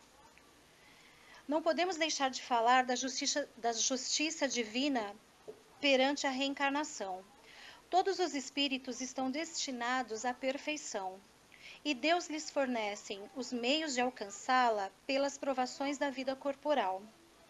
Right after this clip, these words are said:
Mas a justiça lhe permite cumprir em novas existências o que não puderam fazer ou acabar em existências anteriores.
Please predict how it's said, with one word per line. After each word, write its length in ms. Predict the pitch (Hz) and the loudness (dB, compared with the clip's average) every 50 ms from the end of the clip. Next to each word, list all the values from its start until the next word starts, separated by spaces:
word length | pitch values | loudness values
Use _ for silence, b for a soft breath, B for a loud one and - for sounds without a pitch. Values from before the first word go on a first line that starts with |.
| - - - - - B B B B B B B B B B B B | -20 -20 -20 -20 -20 B B B B B B B B B B B B
Mas 360 | 240 247 269 277 277 277 269 | 2 6 8 8 8 8 6
a 60 | 277 | 4
justiça 520 | 269 269 277 262 - - - 349 339 - 359 | 2 2 -2 -2 -2 -2 -2 -2 2 0 0
lhe 120 | 320 320 | 0 0
permite 500 | 320 - 311 285 269 262 254 254 - - | -2 -2 0 0 2 0 0 -2 -2 -4
cumprir 400 | - 285 262 254 269 240 240 233 | -2 -2 -2 -2 -2 -2 -2 -2
em 100 | 226 226 | -2 -4
novas 460 | 233 233 233 262 294 320 330 359 339 | -4 0 2 4 4 4 4 0 -2
existências 960 | 320 294 247 247 247 - - - 254 247 262 269 262 - 233 202 190 - - - - - | -2 -6 -8 -8 -12 -8 -4 -2 0 0 -2 -2 -4 -4 -6 -6 -6 -10 -14 -14 -10 -8
o 120 | 269 262 | -8 -8
que 120 | 262 - | -4 -4
não 200 | 277 262 269 294 | -2 0 0 -2
puderam 400 | 285 - 311 240 254 254 254 269 | -2 -4 -2 0 0 2 2 0
fazer 580 | 269 - 269 254 233 220 - 240 240 254 277 262 - - - | -4 -2 -2 -2 -2 -2 0 2 2 2 2 0 -6 -2 2
ou 200 | 277 311 339 359 | 2 4 4 4
acabar 680 | 359 359 359 330 294 233 220 220 220 226 240 254 262 - B B B B B B B B B | 2 2 2 0 0 2 2 2 4 4 4 4 2 -2 B B B B B B B B B
em 260 | 269 269 285 285 277 277 | 0 0 2 2 2 0
existências 640 | 269 262 254 - - 254 240 247 247 - 247 240 | -2 -4 -8 -8 -6 -6 -6 -6 -6 -6 -6 -6
anteriores. 960 | 247 254 254 254 - 247 247 262 262 214 185 175 180 202 208 - - - - | -6 -6 -6 -6 -6 -8 -6 -6 -6 -8 -8 -10 -14 -14 -14 -12 -10 -12 -12